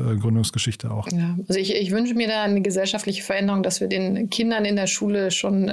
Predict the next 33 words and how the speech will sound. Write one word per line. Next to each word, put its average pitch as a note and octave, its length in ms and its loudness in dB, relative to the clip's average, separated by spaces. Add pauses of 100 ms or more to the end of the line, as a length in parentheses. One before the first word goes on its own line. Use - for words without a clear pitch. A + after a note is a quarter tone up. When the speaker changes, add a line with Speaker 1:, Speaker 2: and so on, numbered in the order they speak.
Speaker 2:
mehr F#3+ 180 0
ermöglichen, F#3 560 0
ne? G3+ 180 0
Also F#3+ 560 0
Kinder G3 380 0
vor, F#3 460 -2 (500)
oder G#3 120 0
Mädchen A#3+ 480 0
vor G3+ 200 -2
dreißig F3+ 320 0
Jahren F3+ 160 0
wurde F3 160 0
gesagt, F3 260 -2
ja, F3 80 -2
du F3 100 -4
kannst F3+ 280 -4
ja F3+ 80 0
Mathe E3+ 320 -2
nicht E3 220 -4
gut, F3 220 -6
das - 140 -4
ist F3 200 -2
kein, E3 280 -4
kein E3 180 -4
Mädchenthema. E3+ 600 -2
Das G3+ 180 -4
haben E3+ 140 0
meine E3 220 -2
Eltern E3+ 220 -2
zum F3 140 -2
Glück F3 160 -4
nie F#3 140 0
gemacht. G3+ 380 -4